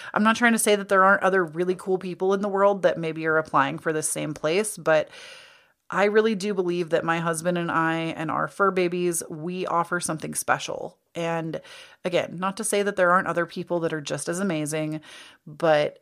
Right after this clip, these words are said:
I really do believe that we offer a very unique and special experience, because not only is the work that my husband and I do, because he does work, he is my full-time editor,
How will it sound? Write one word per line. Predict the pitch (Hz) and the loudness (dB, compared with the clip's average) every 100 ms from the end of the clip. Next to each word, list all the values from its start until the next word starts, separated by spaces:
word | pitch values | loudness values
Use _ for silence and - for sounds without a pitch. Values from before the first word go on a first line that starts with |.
| _ - | _ 0
I | 180 | 2
really | 180 202 190 | 4 2 2
do | 185 | -2
believe | 175 175 165 | 0 0 0
that | 170 170 | -2 -2
we | 170 | -2
offer | - 165 175 170 | 0 0 2 2
a | |
very | 160 165 170 | 4 0 0
unique | 151 156 156 151 | -4 -6 -6 -6
and | 151 | -8
special | 151 139 - 117 | -2 -2 -2 -8
experience, | - - 135 - 117 117 - | -8 -8 -6 -6 -6 -8 -10
because | - 160 165 160 165 - - - - - | -10 -6 -4 -2 -2 -6 -8 -20 -14 -2
not | 185 202 | 4 4
only | 226 226 214 208 196 - | 4 2 0 -2 -6 -4
is | 190 170 | -2 0
the | 185 | 0
work | 160 170 170 - | 0 0 0 0
that | 170 | 0
my | 170 170 | 0 0
husband | 170 160 156 | -2 -2 -2
and | 143 | -2
I | 143 | -4
do, | 143 226 233 185 | -4 0 2 2
because | 175 151 160 - | 0 -8 -12 -10
he | 170 | -4
does | 165 156 | -4 -4
work, | 143 160 156 - - _ | 0 0 0 -6 -20 _
he | - 185 | -8 -4
is | 165 | -4
my | 156 | -4
full-time | - 156 165 160 | -6 -4 -2 -2
editor, | 147 143 139 160 | -2 -4 -2 -2